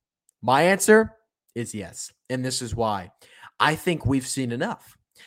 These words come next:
I think we've seen Kyle, we've seen him lose three Super Bowls, two with us as a head coach, one as an offensive core. Well, if you ask Kyle,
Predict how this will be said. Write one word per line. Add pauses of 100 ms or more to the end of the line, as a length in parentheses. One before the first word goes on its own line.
I
think
we've
seen
Kyle,
we've
seen
him
lose
three
Super
Bowls,
two
with
us
as
a
head
coach,
one
as
an
offensive
core. (240)
Well,
if
you
ask
Kyle,